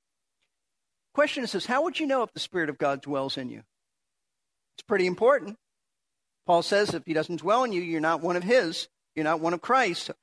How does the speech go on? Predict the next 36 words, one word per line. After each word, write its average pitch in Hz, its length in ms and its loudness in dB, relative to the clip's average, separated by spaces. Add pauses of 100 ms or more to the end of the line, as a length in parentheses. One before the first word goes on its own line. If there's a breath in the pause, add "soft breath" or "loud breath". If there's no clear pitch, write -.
(180)
How 285 120 2
would 349 140 -2
you 339 100 0
know 220 520 4 (280)
if 170 120 -6
the 175 100 -6
Spirit 190 280 0
of 156 60 -12
God 170 180 4
dwells 160 340 2
in 127 140 -4
you? 120 200 -8
Well, 156 360 2 (880)
if 180 180 -4
those 240 360 4
who 277 140 2
are 226 200 6
in 220 220 0
the 196 60 -2
flesh 196 580 0 (640)
produce 214 420 2
the 185 120 -2
works 196 400 2
of 170 80 0
the 143 80 -2
flesh, 156 520 2 (320)
then 185 200 2
those 226 340 6
who 233 100 2
are 196 160 6
in 202 240 2
the 180 100 0
Spirit 160 560 2 (400)
produce 165 500 -2 (120)
the 156 120 -4
fruit 175 400 -2